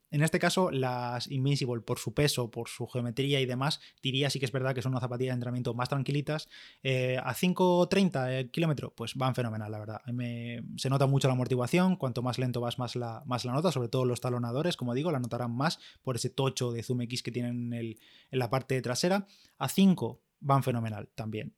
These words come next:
Eh, van bien, me gustan todavía más, incluso sobre estos ritmos, cuatro cincuenta, cinco,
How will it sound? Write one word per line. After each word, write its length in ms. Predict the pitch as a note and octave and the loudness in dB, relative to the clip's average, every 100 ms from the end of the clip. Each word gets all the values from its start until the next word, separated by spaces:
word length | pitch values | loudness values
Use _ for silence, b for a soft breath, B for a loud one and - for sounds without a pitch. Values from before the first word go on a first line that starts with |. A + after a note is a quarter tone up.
| - | -12
Eh, 500 | A#2+ A#2 A2+ A#2 - - | -10 -10 -10 -10 -10 -10
van 420 | - C3 B2+ C3 | -6 0 2 6
bien, 280 | E3 F#3 F#3+ | 6 6 4
me 140 | B2+ | 2
gustan 320 | B2+ C#3 C#3 | 0 2 0
todavía 260 | C3 B2+ B2 | 2 0 0
más, 180 | D3 D3+ | 0 2
incluso 300 | C3 C3+ D3 | 2 2 0
sobre 200 | B2 B2 | 0 -2
estos 140 | A#2+ | 0
ritmos, 340 | C#3 D#3 D#3 - | 0 0 -2 0
cuatro 280 | C#3 C3 | 0 0
cincuenta, 420 | C3+ B2+ D#3+ D#3 B2+ | -2 -2 0 0 0
cinco, 460 | D#3 D#3+ E3 E3 | -2 -2 -2 -4